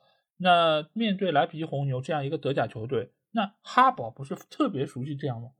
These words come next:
他以前在德甲真的就是砍瓜切菜啊，就趟起来就是一往无前啊，就像驰骋在草原上的这个骏马一样，对吧？这个草地也是绿的。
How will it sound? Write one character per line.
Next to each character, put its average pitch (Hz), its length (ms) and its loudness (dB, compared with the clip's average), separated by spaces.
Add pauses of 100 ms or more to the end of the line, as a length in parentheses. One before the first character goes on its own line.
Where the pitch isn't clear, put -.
(140)
他 262 120 2
以 220 120 0
前 190 160 2
在 214 140 2
德 170 180 2
甲 139 140 0
真 269 260 -2
的 254 160 0
就 165 160 -4
是 151 320 -6 (260)
砍 139 240 4
瓜 185 160 4
切 190 220 0
菜 190 200 -6
啊， 143 120 -6
就 139 120 -8
趟 226 360 -6
起 208 140 -10
来 147 100 0
就 196 160 -2
是 190 240 -8
一 240 140 2
往 127 260 0
无 135 100 -4
前 113 300 -10
啊， 127 80 -10 (320)
就 226 140 2
像 196 180 2
驰 202 220 -4
骋 175 120 0
在 147 400 2
草 120 240 0
原 131 180 -2
上 160 180 -2
的 143 80 -8
这 156 80 -12
个 139 260 2
骏 208 220 0
马 113 180 -6
一 107 60 -10
样， 117 200 -8
对 - 120 -10
吧？ 107 160 -14 (200)
这 - 80 -10
个 131 140 2
草 127 180 -2
地 143 120 -2
也 123 80 0
是 139 100 -6
绿 156 180 0
的。 101 160 -8